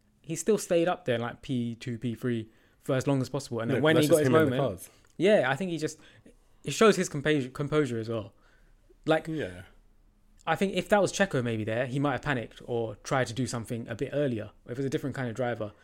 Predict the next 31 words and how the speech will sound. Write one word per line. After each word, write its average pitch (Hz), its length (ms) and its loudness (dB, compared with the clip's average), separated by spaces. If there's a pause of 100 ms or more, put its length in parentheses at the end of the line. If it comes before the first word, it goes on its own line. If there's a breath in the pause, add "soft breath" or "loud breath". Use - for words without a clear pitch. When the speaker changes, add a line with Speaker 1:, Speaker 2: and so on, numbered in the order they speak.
(100)
Speaker 1:
who's 117 100 -10
got - 160 -6
less 131 200 -2
experience, 113 640 -6 (360)
would, 123 140 -4
like, 120 180 -4
try 123 160 -6
to 104 100 -10
go 139 240 2
for 131 180 -4
it - 160 -6 (340)
a 120 40 -12
bit - 140 -14
sooner. 135 280 -2
But 123 100 -6
I 120 60 -2
think 151 260 -2 (180 soft breath)
he 147 140 -4
held 151 260 4
back. 135 280 0
He 131 100 -6
knew 139 180 4
what 135 80 0
he 120 40 -2
was 107 80 -6
doing. 113 200 -2
He 113 80 -6
played 131 200 -2
the 123 80 -2
long 117 140 -6
game. 107 60 -8